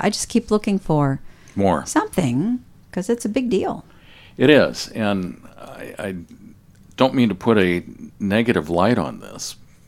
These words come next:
Speaker 2: but two things. Why are we waiting? Why are we waiting till next year?
Speaker 1: I, I don't know, and I think it started last year. So it seems like we're waiting, waiting, wait.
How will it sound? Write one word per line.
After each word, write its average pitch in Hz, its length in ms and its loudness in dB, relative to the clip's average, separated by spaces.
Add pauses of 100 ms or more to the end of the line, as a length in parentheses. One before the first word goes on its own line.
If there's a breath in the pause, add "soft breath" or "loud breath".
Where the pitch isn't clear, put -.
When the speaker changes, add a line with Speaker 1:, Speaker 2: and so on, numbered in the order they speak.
Speaker 2:
but 85 220 -2 (1500)
two 123 140 2
things. 104 320 0 (280)
Why 101 240 0
are 185 120 -2
we 113 140 0
waiting? 87 460 -6 (1400)
Why 113 140 2
are 160 80 2
we 123 140 2
waiting 104 400 0
till 78 380 -4 (840 soft breath)
next 95 360 -2
year? 101 320 -2 (360)
Speaker 1:
I, - 120 -4 (240)
I 175 100 2
don't 214 160 0
know, 160 460 0
and 160 120 2
I 151 60 2
think 214 220 -2
it 262 100 0
started 208 400 2
last 165 380 0
year. - 240 -8 (280)
So 156 300 0
it 156 80 0
seems 220 220 -2
like 214 160 -2
we're 165 100 0
waiting, 160 640 2
waiting, 151 600 0
wait. 147 160 -6